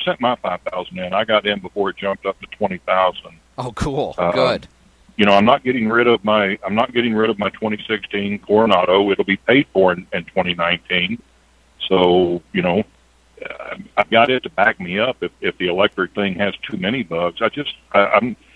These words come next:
Speaker 1: I'm not understanding why people aren't excited about the technology and, and the absence of motors and mechanical issues and regen problems.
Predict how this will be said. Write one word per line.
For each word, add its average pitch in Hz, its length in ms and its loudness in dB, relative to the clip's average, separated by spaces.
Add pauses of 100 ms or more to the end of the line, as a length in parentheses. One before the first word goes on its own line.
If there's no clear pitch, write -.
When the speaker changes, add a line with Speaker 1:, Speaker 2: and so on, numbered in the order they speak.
(180)
Speaker 1:
I'm 147 100 -2
not 214 160 2
understanding 156 560 -2
why 110 100 4
people 139 360 -6
aren't 104 220 0
excited 117 380 -2
about 98 240 0
the - 60 -20
technology 98 1000 -6
and, 90 480 -6
and 90 320 -10
the 87 360 -8 (840)
absence 117 440 2
of 90 140 -6
motors 113 500 2
and 82 80 -12
mechanical 104 680 -4
issues 113 760 0
and - 100 -16 (120)
regen 117 520 -2
problems. 117 760 2